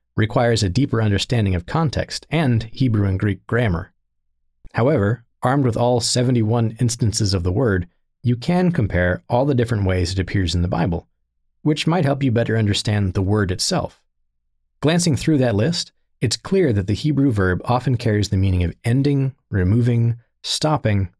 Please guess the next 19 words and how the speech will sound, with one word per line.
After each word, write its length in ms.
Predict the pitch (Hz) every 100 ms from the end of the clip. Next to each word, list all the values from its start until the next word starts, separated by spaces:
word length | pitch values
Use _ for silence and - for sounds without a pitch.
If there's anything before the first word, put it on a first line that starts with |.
| _ _ -
or 60 |
taking 340 | 113 117 101 98
away. 380 | 92 - - _ _ _ _ _ _ _ _ _ _ _ _ _ _ _ _ _ _ _ _
Dig 180 | - 190
deeper 360 | 135 147 98 87
with 120 | 101
a 40 |
lexicon. 560 | 98 107 - 87 82 - - - - - - - - _ _ _ _ _ _ _ _ _
Because 300 | - 147 190
lexicons 500 | 151 156 151 135 120
offer 240 | 123 117 98
more 300 | 98 120 120
insight 420 | 117 - 98 98
into 160 | 92
the 100 | 98
way 220 | 92 101 101
words 380 | 92 98 92
are 40 | 87
used, 460 | 95 123 92 -